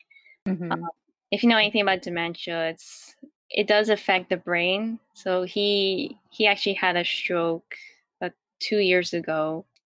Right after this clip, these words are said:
Speaker 2: And I think he had two more strokes, and it kind of led to the diagnosis of dementia.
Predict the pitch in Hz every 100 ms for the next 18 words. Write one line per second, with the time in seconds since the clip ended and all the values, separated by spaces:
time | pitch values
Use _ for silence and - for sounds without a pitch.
0 | - 180 175 170 170 170 170 165 165 -
1 | 247 - _ - - 226 214 214 214 196
2 | 185 - - 214 202 180 180 - - 175
3 | 175 175 - - - 180 170 170 165 254
4 | _ _ _ - 180 - 196 180 175 165
5 | 165 _ _ - 185 175 - - 170 165
6 | 165 165 156 151 - _ - 160 165 165
7 | - 156 160 156 151 151 151 - - -